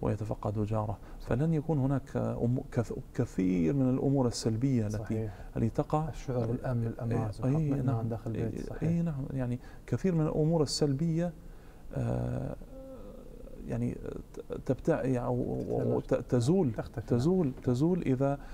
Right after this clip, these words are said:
Speaker 1: إذا كانت العلاقات بين الجيران طيبة. نعم.
Speaker 2: نعم.
Speaker 1: نعم.
Speaker 2: آه، طبعًا، أيضًا، دكتور أحمد، ذكرت، يعني، أنت ما شاء الله قبل قليل من أهم هذه الحقوق، وإذا نؤكد عليها مرة أخرى،
Speaker 1: نعم.
Speaker 2: أن الجار يكون مدعاة إن شاء الله للصلاح،
Speaker 1: نعم.
Speaker 2: للدعوة
Speaker 1: نعم.
Speaker 2: للصلاة،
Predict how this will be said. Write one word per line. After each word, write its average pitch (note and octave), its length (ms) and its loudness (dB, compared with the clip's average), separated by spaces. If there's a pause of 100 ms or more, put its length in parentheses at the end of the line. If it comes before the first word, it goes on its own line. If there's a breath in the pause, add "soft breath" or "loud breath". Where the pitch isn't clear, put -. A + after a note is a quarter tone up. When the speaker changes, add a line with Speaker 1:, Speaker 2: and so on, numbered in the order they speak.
(220 loud breath)
Speaker 1:
إذا B2 140 4
كانت B2+ 360 0
العلاقات A#2+ 680 0
بين A#2 200 2
الجيران A2+ 400 2
طيبة. F#2 360 -6 (180)
نعم. - 260 -4
Speaker 2:
نعم. G2+ 100 -4 (160)
Speaker 1:
نعم. B2+ 360 -2
Speaker 2:
آه، - 20 4
طبعًا، D3+ 340 2
أيضًا، D#3+ 200 2
دكتور D3+ 240 2
أحمد، C#3 220 0
ذكرت، C3+ 320 -2
يعني، B2 140 2
أنت A#2+ 140 -2
ما B2 120 0
شاء C3 140 -2
الله B2+ 100 2
قبل B2 220 0
قليل C#3 280 0
من C3 160 -2
أهم C#3+ 300 0
هذه C3 200 -2
الحقوق، D#3 480 -2
وإذا D3 180 2
نؤكد D3 380 0
عليها C#3 140 2
مرة C#3+ 240 0
أخرى، E3+ 260 2
Speaker 1:
نعم. B2+ 120 2 (500 loud breath)
Speaker 2:
أن C#3+ 140 4
الجار C#3+ 340 0
يكون D3 380 -2 (360 loud breath)
مدعاة B2+ 480 0
إن A#2+ 80 -2
شاء B2+ 180 -4
الله A#2 120 -4
للصلاح، A#2 640 -2
Speaker 1:
نعم. A#2+ 120 2
Speaker 2:
للدعوة A2+ 360 -2
Speaker 1:
نعم. A#2 100 0
Speaker 2:
للصلاة، A#2 520 0